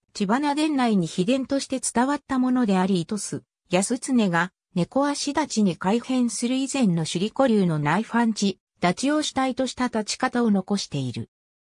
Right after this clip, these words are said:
他には独自の連続手刀受け、跳躍からの伏せ技、さらに跳躍の連続技等の他の形には見られない、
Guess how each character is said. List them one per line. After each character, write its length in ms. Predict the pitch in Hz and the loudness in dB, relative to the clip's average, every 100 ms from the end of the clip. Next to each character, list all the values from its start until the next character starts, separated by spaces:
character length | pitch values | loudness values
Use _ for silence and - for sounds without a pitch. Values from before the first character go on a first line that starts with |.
| - | -6
他 280 | 208 311 320 | -2 2 2
に 140 | 320 | 2
は 100 | 214 | 0
独 240 | 220 285 339 | 0 0 0
自 160 | 277 | 0
の 140 | 208 156 | 0 2
連 240 | 175 277 | 2 0
続 240 | 311 - | -2 -6
手 160 | - 269 | -4 -2
刀 400 | 254 240 202 160 | 0 0 0 0
受 300 | 156 160 - | -2 -4 -4
け、 20 | _ _ - | _ _ 0
跳 220 | 220 294 | 2 2
躍 280 | 294 - - | 0 -4 -4
か 140 | 277 | -2
ら 100 | 269 | 0
の 120 | 226 | 0
伏 120 | - | -2
せ 160 | - 185 | -2 2
技、 380 | 180 175 180 - _ _ | 2 2 0 -2 _ _
さ 200 | - 285 | -4 -2
ら 100 | 302 | 2
に 160 | 208 170 | 2 2
跳 240 | 196 269 | 0 2
躍 280 | 285 247 226 | 2 0 0
の 120 | 214 | 2
連 220 | 196 262 | 2 0
続 260 | 302 302 285 | 0 -2 -2
技 120 | 262 | -2
等 220 | 269 254 | 0 2
の 100 | 214 | 2
他 200 | 180 277 | 0 -2
の 100 | 285 | -4
形 380 | - 190 226 240 | -4 -2 -2 2
に 120 | 226 | 4
は 120 | 196 160 | 4 2
見 120 | 156 | 2
ら 140 | 190 | 2
れ 140 | 220 202 | 2 2
な 160 | 175 | 2
い、 160 | 135 | 0